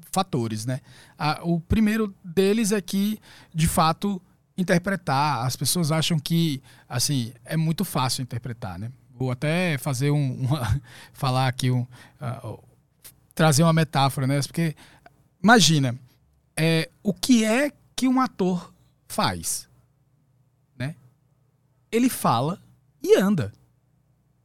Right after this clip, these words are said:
No fundo, no fundo, o que um ator faz é falar e andar. A gente anda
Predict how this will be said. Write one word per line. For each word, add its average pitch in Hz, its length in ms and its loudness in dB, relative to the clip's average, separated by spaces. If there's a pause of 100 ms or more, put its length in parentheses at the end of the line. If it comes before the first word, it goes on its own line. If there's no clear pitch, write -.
(380)
No 226 100 -4
fundo, 269 240 0
no 175 60 2
fundo, 175 420 0
o 170 60 -10
que 262 100 -4
um 277 80 2
ator 139 220 -2
faz 131 440 -4 (160)
é 190 100 -6
falar 127 420 -6 (200)
e 190 60 -4
andar. 156 320 -2 (460)
A 330 120 2
gente 247 460 2 (680)
anda 233 460 4